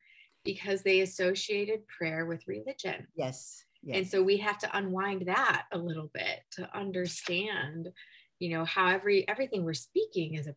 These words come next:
Speaker 1: prayer. You know, I love Carolyn Mace's work
Speaker 2: Yes.
Speaker 1: around,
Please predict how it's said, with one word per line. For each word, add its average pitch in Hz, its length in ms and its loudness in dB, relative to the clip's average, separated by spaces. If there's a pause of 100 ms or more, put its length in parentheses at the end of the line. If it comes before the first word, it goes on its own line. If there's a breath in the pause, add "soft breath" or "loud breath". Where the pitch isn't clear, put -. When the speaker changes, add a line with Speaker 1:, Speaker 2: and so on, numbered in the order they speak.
Speaker 1:
prayer. - 380 -4
You 180 80 -2
know, 180 80 0
I 175 40 2
love 180 400 0
Carolyn 165 440 -2
Mace's 165 400 -2
work 214 380 -2 (600 loud breath)
Speaker 2:
Yes. 180 200 4
Speaker 1:
around, 170 420 4